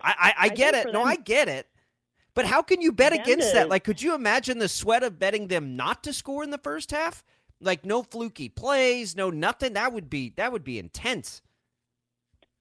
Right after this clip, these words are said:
Speaker 2: For sure, but it doesn't sound like a bet that I want to bet the other side either. 'Cause I
Speaker 1: Yeah.
Speaker 2: think, would anybody be shocked if Michigan wins this game twenty-one to nothing? Like, I don't think so.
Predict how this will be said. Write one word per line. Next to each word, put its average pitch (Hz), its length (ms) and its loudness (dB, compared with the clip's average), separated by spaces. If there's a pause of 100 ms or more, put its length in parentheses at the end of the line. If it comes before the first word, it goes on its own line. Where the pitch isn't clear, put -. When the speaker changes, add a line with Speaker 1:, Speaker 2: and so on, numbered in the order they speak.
(260)
Speaker 2:
For 359 120 0
sure, 220 480 -2
but 214 240 -2
it 214 100 0
doesn't 226 340 -2
sound 214 160 -2
like 196 140 -2
a 180 60 0
bet 170 220 -2
that 180 100 0
I 165 120 0
want 160 360 -4 (120)
to 160 400 0
bet 156 500 0
the 160 220 0
other 226 260 -2
side 143 220 -4
either. 202 400 -2 (320)
'Cause 175 240 0
I 190 140 -2
Speaker 1:
Yeah. 226 60 -6
Speaker 2:
think, 277 340 -4
would 196 280 0
anybody 285 400 0
be 233 260 -2
shocked 180 300 -4
if 170 140 -4
Michigan 165 420 -4
wins 160 200 -2
this 160 160 -4
game 147 220 -4
twenty-one 147 500 -4
to 135 60 -4
nothing? 156 480 -4 (460)
Like, 196 100 0
I 208 120 -4
don't 170 160 -4
think 156 240 -2
so. 101 240 -4